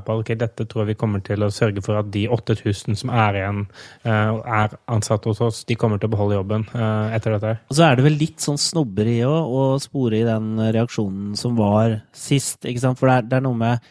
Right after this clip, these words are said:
Speaker 2: det er ikke galant gjort da, det er, ikke sant? «We will rock you», eh, kombinert med et budskap om at vi, at vi, eh, måtte dessverre la,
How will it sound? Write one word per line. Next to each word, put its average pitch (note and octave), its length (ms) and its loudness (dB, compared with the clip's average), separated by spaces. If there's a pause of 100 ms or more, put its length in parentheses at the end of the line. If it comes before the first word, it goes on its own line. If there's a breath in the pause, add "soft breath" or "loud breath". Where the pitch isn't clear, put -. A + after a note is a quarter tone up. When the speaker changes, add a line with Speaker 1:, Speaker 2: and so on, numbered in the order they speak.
(160 soft breath)
Speaker 2:
det C#3 80 2
er A#2+ 80 0
ikke A#2+ 180 -4
galant A#2+ 540 4
gjort C3+ 240 2
da, A#2 140 2 (160)
det B2+ 80 -2
er, A#2+ 40 -2
ikke A#2 140 0
sant? A#2+ 100 -4 (140)
«We A#2 200 4
will A#2 280 2
rock A2 160 0 (200)
you», C3+ 180 6 (360 soft breath)
eh, B2 680 2
kombinert C3 540 2
med C3 140 2
et - 40 -20 (100)
budskap A#2+ 440 2
om A#2+ 140 -2
at A#2 120 -6
vi, B2+ 160 2 (160)
at A#2+ 320 -2
vi, B2 160 2
eh, A#2+ 560 2
måtte B2+ 540 -2
dessverre A#2+ 500 2
la, B2 720 0